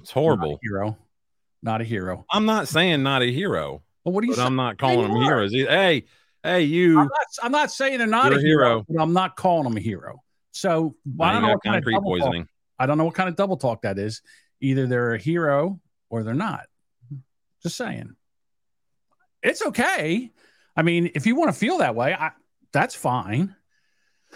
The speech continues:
Speaker 2: I just think, I don't know. I, I, you know what? I underst-, you know, I, I go with the more that they were killed in, uh, killed in action. Okay. Or, you know, that I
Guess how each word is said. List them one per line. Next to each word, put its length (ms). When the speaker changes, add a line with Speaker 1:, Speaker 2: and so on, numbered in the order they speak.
Speaker 2:
I 160
just 300
think, 300
I 80
don't 100
know. 220
I, 120
I, 60
you 140
know 100
what? 220
I 120
underst-, 400
you 120
know, 160
I, 260
I 140
go 200
with 160
the 80
more 300
that 120
they 120
were 140
killed 540
in, 440
uh, 320
killed 240
in 100
action. 540
Okay. 400
Or, 480
you 160
know, 260
that 280
I 180